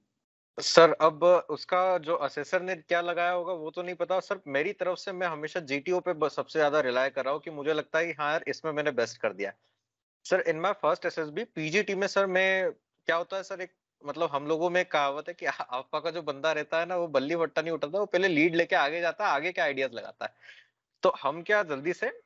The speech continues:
अंदर घुस गए, पूरा अच्छे से पीजीटी वन, टू, थ्री, अच्छे से पूरे तरीके से हो गए। और उसमें मैंने ही lead ली क्योंकि freshers का group था, कोई और था नहीं। और यहाँ पे मैं repeaters के साथ compete करके आया हूँ आफ्टर में, तो मेरे को पता है कि कितनी जल्दी अंदर जाना है। जीटीओ ने बोला नहीं कि,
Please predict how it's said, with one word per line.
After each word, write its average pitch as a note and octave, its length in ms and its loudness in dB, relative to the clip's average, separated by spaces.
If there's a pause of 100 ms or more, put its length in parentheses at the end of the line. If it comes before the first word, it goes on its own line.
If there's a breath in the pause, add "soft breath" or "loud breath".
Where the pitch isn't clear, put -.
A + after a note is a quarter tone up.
(140)
अंदर D3+ 260 2
घुस D3+ 180 -2
गए, E3 180 2 (160)
पूरा E3 240 4
अच्छे D#3+ 240 -4
से E3+ 160 0
पीजीटी D3+ 420 -4
वन, D#3+ 260 -2 (240)
टू, D#3+ 300 -2
थ्री, C3+ 200 2 (420)
अच्छे C#3 280 0
से F#3 80 -2
पूरे E3 360 0 (340)
तरीके D3 320 0
से D#3 100 -2
हो A#2 120 -2
गए। A2 100 -2
और C3 160 -2
उसमें D#3 220 -8
मैंने D3+ 220 0
ही E3+ 60 0
lead D3+ 200 -2
ली D#3+ 120 -2
क्योंकि D#3 240 -4
freshers - 460 0
का D#3+ 80 0
group C#3+ 280 -2
था, D3+ 40 0
कोई D3 160 0
और C#3+ 120 2
था B2 180 0
नहीं। C3 140 -12 (320)
और B2+ 100 2
यहाँ B2 180 2
पे C#3 120 -2
मैं D#3+ 120 0
repeaters D3 420 0
के E3+ 80 -6
साथ E3 140 0
compete C#3 340 -4
करके C#3 240 0
आया B2 160 0
हूँ B2 120 -6
आफ्टर G#2 260 -8
में, G#2 120 -14 (280)
तो C3+ 60 -4
मेरे C3 120 4
को E3 100 4
पता E3 200 2
है F3+ 80 2
कि F#3+ 60 -14
कितनी E3 300 -8
जल्दी C3+ 240 -2
अंदर A#2+ 220 -2
जाना G2 200 -4
है। G2 60 -10 (420)
जीटीओ D#3 360 2
ने G#3 100 0
बोला E3+ 320 4
नहीं G3 200 -6
कि, G3 440 -4